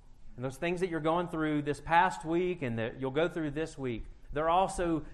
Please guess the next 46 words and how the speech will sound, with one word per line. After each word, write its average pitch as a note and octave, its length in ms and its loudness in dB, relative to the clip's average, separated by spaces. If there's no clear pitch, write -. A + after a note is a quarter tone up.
so D#3+ 200 0
minor C#3 640 0
compared A2 720 -4
to B2+ 80 -6
the B2 100 -2
greatness B2+ 480 2
that A2+ 140 -8
we've A#2+ 180 -4
received A#2+ 380 -6
in G#2 80 -8
Christ A#2 360 -2
and G2+ 120 -8
his G#2 120 -6
inheritance. G2+ 640 -10
And A2+ 80 -8
so C3 260 2
I E3 80 0
was F#3 100 0
just F3 160 0
thinking G3 240 0
about E3 200 4
how D#3+ 160 6
for, C#3+ 320 0
for C3+ 140 -2
two G#3+ 180 2
thousand G3 440 6
years, F3+ 420 4
we D#3 180 2
might F#3 220 2
be D3+ 120 0
tempted D3 420 -2
to B2+ 80 -2
say, C#3 460 4
"You C3+ 80 -4
know E3 140 0
what? F3 280 -2
It's C3 120 -10
just E3+ 160 -10
probably D#3 220 -6
not C3+ 100 -8
gonna C3 140 -10
happen C#3 360 -6
in A2+ 100 -2
our A2 140 0
lifetime." A2+ 580 -2
But, A2+ 160 -2